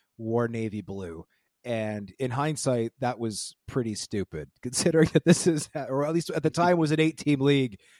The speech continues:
and, and three of the teams in the same division were all wearing the same color. So the,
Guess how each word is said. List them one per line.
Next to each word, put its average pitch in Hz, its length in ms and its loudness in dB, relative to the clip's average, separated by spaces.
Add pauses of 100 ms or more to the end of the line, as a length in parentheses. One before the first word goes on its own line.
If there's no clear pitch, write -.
(180)
and, 131 360 0
and 127 220 0
three 151 260 0
of 143 40 0
the 135 80 2
teams 131 280 0
in 123 120 -8
the 139 80 0
same 190 220 6
division 170 480 6 (240)
were 127 120 2
all 135 140 6
wearing 131 220 4
the 123 80 -2
same 120 260 0
color. 110 340 -4
So 120 240 0 (340)
the, 120 200 0